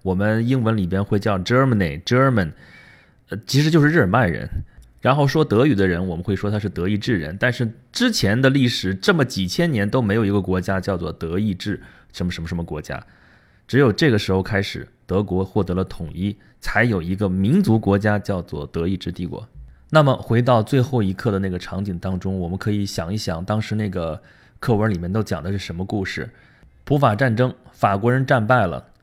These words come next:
连拿破仑三世皇帝都被普鲁士军队给俘虏了。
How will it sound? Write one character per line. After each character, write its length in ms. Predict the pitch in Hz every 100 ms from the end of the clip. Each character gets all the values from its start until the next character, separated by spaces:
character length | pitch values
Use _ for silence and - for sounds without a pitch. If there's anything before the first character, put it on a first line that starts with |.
| _
连 260 | 110 131 147 -
拿 200 | 117 139
破 140 | 143
仑 160 | 120 139
三 240 | 156 151
世 160 | 147 110
皇 260 | 92 98
帝 220 | 127 104 - _
都 140 | 120 113
被 260 | 117 95 95 - - -
普 140 | 117
鲁 140 | 104
士 200 | 90 110
军 220 | 92 110 104
队 120 | 98
给 140 | 80
俘 220 | - 92
虏 200 | 95 57
了。 80 | 58